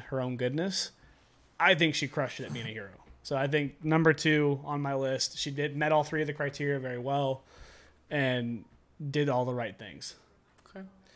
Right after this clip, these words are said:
Speaker 1: And then,
Speaker 2: I,
Speaker 1: um,
Speaker 2: before you get into your number
Speaker 1: yeah,
Speaker 2: one.
Speaker 1: please.
Speaker 2: I think we're gonna have the same number one.
Speaker 1: Yeah,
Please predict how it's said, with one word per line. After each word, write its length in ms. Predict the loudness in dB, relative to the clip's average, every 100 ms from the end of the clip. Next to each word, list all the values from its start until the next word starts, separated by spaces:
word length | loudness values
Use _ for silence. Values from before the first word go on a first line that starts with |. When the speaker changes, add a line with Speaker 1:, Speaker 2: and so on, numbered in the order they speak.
| -8
Speaker 1:
And 180 | -2 2
then, 300 | 6 6 6
Speaker 2:
I, 260 | 6 6 4
Speaker 1:
um, 120 | 2
Speaker 2:
before 160 | 0
you 80 | -2
get 100 | -2
into 140 | -4 -4
your 100 | -6
number 180 | -4
Speaker 1:
yeah, 200 | 0 2
Speaker 2:
one. 100 | 2 0 _ -10
Speaker 1:
please. 300 | -8 -8 -12 _ _
Speaker 2:
I 1080 | 2 4 6 6 6 4 4 4 0 -2 -6 -12 -20 _
think 120 | -10
we're 60 | -8
gonna 100 | -8
have 80 | -12
the 40 |
same 140 | -16 -18
number 160 | -18
one. 140 | -18 -18
Speaker 1:
Yeah, 160 | -20